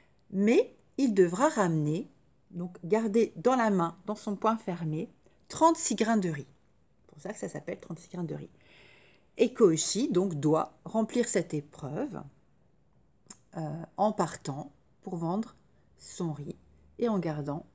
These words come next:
ses trente-six grains de riz pendant tout le voyage. Donc, sacrée épreuve, évidemment, il va lui arriver des aventures, euh, pour essayer de tenter de, euh, de l'empêcher de revenir avec ses trente-six grains de riz.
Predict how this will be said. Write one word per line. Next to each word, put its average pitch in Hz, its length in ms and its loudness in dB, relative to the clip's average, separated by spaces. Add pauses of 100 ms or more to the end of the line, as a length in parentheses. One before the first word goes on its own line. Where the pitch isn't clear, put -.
(120)
ses - 280 -4
trente-six - 360 -8
grains 165 180 -6
de 139 140 -6
riz 143 160 -14 (320)
pendant 220 200 0
tout 466 360 8
le 294 60 10
voyage. 160 600 0 (300)
Donc, - 100 -18 (120)
sacrée 208 400 -2
épreuve, 208 440 2 (300)
évidemment, 196 640 4
il 220 180 2
va 202 380 6
lui 180 260 0
arriver 160 340 -2
des 151 200 -4
aventures, 170 920 -2 (600)
euh, 156 540 -6
pour 175 180 -6
essayer 151 540 2
de 165 120 -2
tenter 165 640 0
de, 156 220 -2
euh, 156 580 2
de 160 160 -4
l'empêcher 170 720 0
de 165 140 -2
revenir 165 500 -2
avec 156 220 -2
ses - 120 -10
trente-six - 360 -10
grains 226 180 0
de 190 140 0
riz. - 280 -12